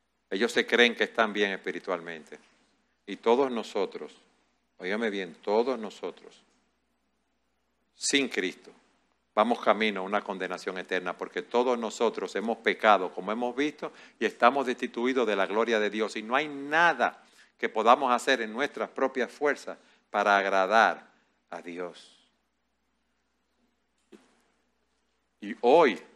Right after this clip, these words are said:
es un día aceptable. Hoy es un día de salvación. Quizá tú estás sin propósito en tu vida,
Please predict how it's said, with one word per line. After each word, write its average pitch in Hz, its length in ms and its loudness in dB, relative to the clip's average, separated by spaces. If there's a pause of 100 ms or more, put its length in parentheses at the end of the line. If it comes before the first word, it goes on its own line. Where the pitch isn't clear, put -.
(260)
es 98 200 -12
un 107 140 -8
día 104 200 0
aceptable. 82 640 -8 (480)
Hoy 139 460 4 (160)
es - 180 -10
un 101 180 -12
día 98 280 -2
de 85 80 -8
salvación. 80 640 -12 (1120)
Quizá - 240 -2
tú 139 100 -2
estás 127 500 2
sin 113 200 -12
propósito 107 680 -2
en 92 80 -14
tu 92 160 -12
vida, 82 360 -8